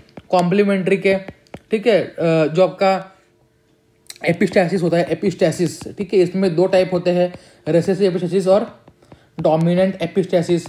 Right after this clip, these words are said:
उनका type के रेशियो याद रखने हैं, supplementary के याद रखने हैं, collaborate, जितने भी ये सब कुछ के आपको जो है याद रखने हैं ratios, क्योंकि ratios से एक question आने की possibility है। यहाँ पे जो है एक table बना के मैं आपको दे दूंगा आपके models में भी होगा,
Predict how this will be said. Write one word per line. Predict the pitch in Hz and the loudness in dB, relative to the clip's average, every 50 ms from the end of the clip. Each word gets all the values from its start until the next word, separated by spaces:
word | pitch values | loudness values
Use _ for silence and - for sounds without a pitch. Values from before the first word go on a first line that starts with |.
| - - | -10 -8
उनका | 165 175 175 185 190 | -6 -4 -2 -2 0
type | 175 175 180 175 - - | 0 0 0 -2 -4 -4
के | - 196 165 165 | -2 -2 0 2
रेशियो | 180 175 175 - 196 185 | 2 0 0 0 -2 -2
याद | 185 180 175 170 160 | 0 0 0 0 0
रखने | 175 165 160 175 | -2 -2 -2 -4
हैं, | 175 170 | -4 -4
supplementary | 165 - - 175 175 175 175 170 170 185 185 | -6 -4 -4 -2 -2 0 -2 -2 -2 -2 -2
के | 170 180 | 0 0
याद | 170 170 170 170 165 180 | 0 0 0 0 0 -2
रखने | 170 180 180 180 | -2 -2 -4 -4
हैं, | 175 - | -2 -2
collaborate, | 175 170 165 165 160 170 170 156 156 - - - - - - _ | 0 0 2 2 0 0 -2 -4 -6 -10 -16 -20 -20 -20 -10 _
जितने | 214 233 247 254 277 269 | -6 -4 0 0 0 0
भी | 240 269 240 | 0 0 0
ये | 220 | -2
सब | 196 190 175 - | -2 -4 -6 -6
कुछ | 247 226 - | -6 -8 -2
के | - 226 | 0 0
आपको | 214 214 - - 247 277 277 - - - - - _ - | 0 0 -2 -2 -2 -2 -2 -4 -10 -20 -20 -20 _ -6
जो | 180 185 190 190 | -4 -2 0 2
है | 220 240 202 | 2 2 2
याद | 180 175 175 196 196 190 | 2 0 0 0 0 -2
रखने | 185 - 185 180 | -4 -4 -4 -2
हैं | 185 196 208 | 0 0 2
ratios, | 196 185 170 - - 160 139 127 - | 2 2 0 0 0 -2 -2 -2 -4
क्योंकि | - - 202 190 175 220 | -6 -6 -6 -2 0 2
ratios | 190 190 175 175 208 202 | 2 2 2 2 0 -2
से | - - 214 202 202 | 0 2 2 2 2
एक | 202 208 | 2 0
question | 202 185 208 | -4 -4 -4
आने | 196 190 | -4 -4
की | 185 208 | -4 -4
possibility | 175 175 180 170 175 180 180 175 175 190 | -2 -2 -2 -2 -2 -4 -4 -2 0 0
है। | 175 190 202 202 - - - - - - | 2 0 0 -2 -8 -18 -20 -20 -4 -2
यहाँ | 190 190 196 - - | 0 0 0 2 0
पे | 220 | 0
जो | 190 208 214 | 2 4 4
है | 214 233 240 214 - - - - | 4 4 2 0 -2 -6 -6 -6
एक | 196 190 - - | -6 -4 0 0
table | 202 185 208 214 | 2 2 2 2
बना | 202 202 196 | 0 0 -2
के | 190 214 202 | -2 -4 -4
मैं | 196 | -4
आपको | 185 - 196 | -4 -4 -4
दे | 190 190 | -4 -2
दूंगा | 180 190 190 185 196 214 208 - - - - - _ - | -2 -4 -2 -2 -2 -2 -4 -8 -16 -20 -20 -16 _ -14
आपके | 170 - 220 202 | -4 -2 0 2
models | 190 185 180 180 196 196 185 | 4 4 4 4 4 2 2
में | 202 202 | 0 0
भी | 208 | 2
होगा, | 202 190 185 185 202 226 | 2 2 2 0 0 -2